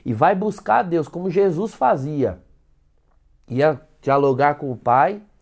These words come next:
no topo do monte. Então eu quero convidar você a fazer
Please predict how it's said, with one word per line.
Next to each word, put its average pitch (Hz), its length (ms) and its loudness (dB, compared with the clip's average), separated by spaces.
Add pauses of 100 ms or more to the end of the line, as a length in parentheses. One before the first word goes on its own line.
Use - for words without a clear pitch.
(140)
no 113 220 -10
topo 165 400 2
do 190 120 -8
monte. 135 640 -2 (1040)
Então 104 280 0
eu 180 120 4
quero 190 300 -2
convidar 151 800 0 (120)
você 139 720 -6 (580)
a - 80 -10
fazer 147 640 -2